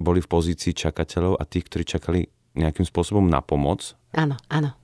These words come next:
Speaker 1: A, a, a zrazu a sme tak nejak intenzívne pocítili, že, e, asi ju musíme ponúknuť aj my.
Speaker 2: Áno, áno, lebo čo dávaš, to dostaneš. <laughs>
Speaker 1: <laughs> Jasne.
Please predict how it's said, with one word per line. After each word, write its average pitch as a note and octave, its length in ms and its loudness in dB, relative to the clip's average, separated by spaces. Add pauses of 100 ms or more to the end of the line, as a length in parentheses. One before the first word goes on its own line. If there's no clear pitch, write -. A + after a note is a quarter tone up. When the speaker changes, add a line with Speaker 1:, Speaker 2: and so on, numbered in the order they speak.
(200)
Speaker 1:
A, D2+ 240 0
a, E2 120 2 (120)
a F2 80 0
zrazu E2 560 2 (480)
a D2 100 0
sme E2 140 2
tak E2 180 0
nejak F#2 240 4
intenzívne F2 720 4
pocítili, F2 540 0
že, D#2+ 340 4
e, - 120 0 (360)
asi - 240 -2
ju D#2 300 0
musíme D#2+ 500 0 (720)
ponúknuť F2 460 0
aj D2 80 2
my. E2+ 200 2 (140)
Speaker 2:
Áno, D#3+ 320 2
áno, D#3 300 4
lebo F3 260 4 (300)
čo - 80 4
dávaš, F#3 340 4
to F#3+ 140 2
dostaneš. F3+ 560 2
<laughs> - 0 -
Speaker 1:
<laughs> - 0 -
Jasne. G#3+ 680 2